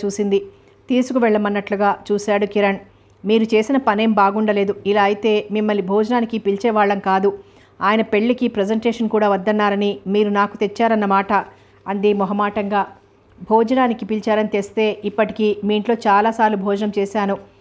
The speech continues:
ఆ ఉద్దేశంతో మాత్రం కాదు నేను తెచ్చింది. సిస్టర్ లాంటి మీకు ఇవ్వాలనిపించింది తెచ్చాను. ఇదే మీ అన్నయ్య తెస్తే వద్దంటారా?" అన్నాడు రాజు చిన్నబోయిన ముఖంతో. ఇంకేం మాట్లాడలేక అవి తీసుకొని వడ్డించడానికి లోపలికి వెళ్ళింది ప్రేమ.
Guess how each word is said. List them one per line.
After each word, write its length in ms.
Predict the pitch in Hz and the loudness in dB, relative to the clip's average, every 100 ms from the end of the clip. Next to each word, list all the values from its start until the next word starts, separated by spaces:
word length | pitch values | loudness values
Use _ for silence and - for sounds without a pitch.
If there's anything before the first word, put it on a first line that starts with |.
| _ _ | _ _
ఆ 100 | 190 | 2
ఉద్దేశంతో 560 | 208 190 226 240 226 233 | 2 2 0 0 -2 0
మాత్రం 380 | 214 196 202 208 | 0 0 -2 -4
కాదు 280 | 196 196 208 | 0 0 0
నేను 200 | 196 196 | -2 -2
తెచ్చింది. 460 | 196 196 208 202 196 - - _ - | -4 -2 -2 0 -2 -6 -20 _ -6
సిస్టర్ 360 | 226 220 269 | -4 0 0
లాంటి 260 | 254 240 226 | 2 2 0
మీకు 360 | 208 208 214 | -2 0 0
ఇవ్వాలనిపించింది 960 | 208 202 196 220 220 208 202 196 196 190 190 - - - - | 0 -2 2 2 0 -2 -6 -4 -2 -2 -4 -14 -20 -12 -6
తెచ్చాను. 480 | 196 - 226 214 190 - | -4 0 2 2 -2 -4
ఇదే 240 | 202 247 | 2 2
మీ 140 | 247 226 | 4 2
అన్నయ్య 280 | 196 226 | 0 0
తెస్తే 300 | 233 214 - | -2 -4 -2
వద్దంటారా?" 680 | 208 185 202 208 202 196 247 277 - _ _ | 0 0 -2 0 0 2 0 -4 -18 _ _
అన్నాడు 320 | 190 208 208 | -4 -2 0
రాజు 500 | 196 202 202 208 208 - | 2 2 2 0 -2 -4
చిన్నబోయిన 420 | 202 214 208 214 | -4 -2 0 -2
ముఖంతో. 520 | 202 196 202 196 202 202 - - - - | -2 -4 -4 -2 -2 -4 -12 -20 -16 -8
ఇంకేం 380 | 208 214 233 226 | -4 0 2 2
మాట్లాడలేక 640 | 208 208 220 214 196 196 | 0 0 0 0 0 2
అవి 220 | 208 196 | 2 2
తీసుకొని 520 | 196 208 - 208 202 | -2 -4 -4 -4 -2
వడ్డించడానికి 680 | 190 196 190 220 - 202 202 | 0 -2 -2 -4 0 -2 0
లోపలికి 340 | 196 196 208 208 | -2 -2 -2 -2
వెళ్ళింది 300 | 196 196 202 | 0 -2 -2
ప్రేమ. 320 | 196 190 | -2 0